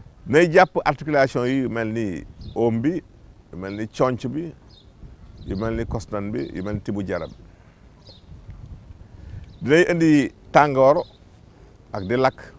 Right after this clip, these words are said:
di xonk articulation bi. Kon loolu bokk na ci màndarga yi ñuy xàmmee rhumatisme articulaire aigu. Dañu ñëw nag ci juróomi tegtal yoo xamante ni bu ci nekk mën na ko saafara.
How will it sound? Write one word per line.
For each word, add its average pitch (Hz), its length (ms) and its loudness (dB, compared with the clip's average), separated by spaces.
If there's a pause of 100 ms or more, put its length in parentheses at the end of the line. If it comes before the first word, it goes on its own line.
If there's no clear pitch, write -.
(640)
di 98 100 -6
xonk 107 340 -4 (140)
articulation 90 540 -12
bi. 80 140 -20 (1900)
Kon 160 220 2
loolu 156 180 6
bokk 143 240 -2
na 131 80 -6
ci 127 80 -8
màndarga 131 340 0
yi 120 120 -4
ñuy 123 80 -6
xàmmee 113 580 -6
rhumatisme 107 400 -8
articulaire 95 400 -8
aigu. 85 160 -12 (1300)
Dañu 165 140 2
ñëw 220 120 6
nag 202 100 4
ci 165 440 4 (100)
juróomi 175 380 6
tegtal 127 360 0
yoo 113 140 2
xamante 113 340 -4
ni 104 80 -6
bu 123 80 -6
ci 147 100 -10
nekk 139 160 -6
mën 110 160 -8
na 98 80 -8
ko 92 80 -12
saafara. 87 360 -8